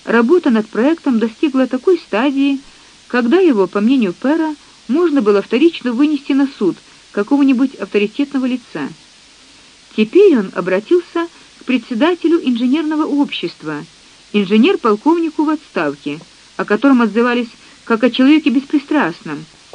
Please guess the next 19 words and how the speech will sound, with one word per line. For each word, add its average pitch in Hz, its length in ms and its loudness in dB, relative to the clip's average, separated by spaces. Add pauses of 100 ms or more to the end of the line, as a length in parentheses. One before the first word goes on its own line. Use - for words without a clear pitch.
очень 254 440 0
сведущем 226 640 -2 (240)
в - 140 -20
технике 190 580 -2
и 170 80 -2
к - 80 -20
тому 294 320 0
же 196 160 -4
чрезвычайно 269 640 -4
влиятельном, 160 720 -2 (680)
ибо, 196 460 0
помимо 254 340 2
прочих 294 400 -2
обязанностей, 160 760 -6 (640)
он 359 280 0
состоял 214 500 0
ещё 165 340 -4 (300)
главным 302 480 0
редактором 302 680 -2